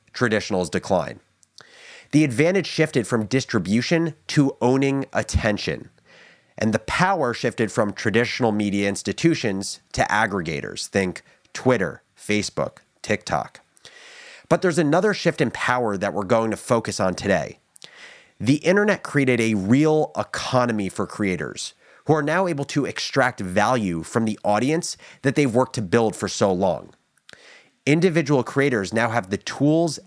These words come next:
and distribution to earn a massive audience and monetize that audience. But it isn't easy.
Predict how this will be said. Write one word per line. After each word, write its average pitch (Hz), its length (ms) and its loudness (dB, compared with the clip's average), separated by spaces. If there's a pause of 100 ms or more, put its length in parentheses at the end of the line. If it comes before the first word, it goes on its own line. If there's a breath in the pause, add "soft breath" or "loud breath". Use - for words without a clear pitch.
(100)
and 156 280 0
distribution 117 800 -2 (260 soft breath)
to 143 360 2
earn 127 360 4 (100)
a 113 120 0
massive 107 500 0 (100)
audience 117 460 0 (100)
and 131 220 0
monetize 110 680 0
that 85 160 2
audience. 71 560 -4 (840 soft breath)
But 139 100 4
it 156 120 0
isn't 185 240 2
easy. 131 400 -2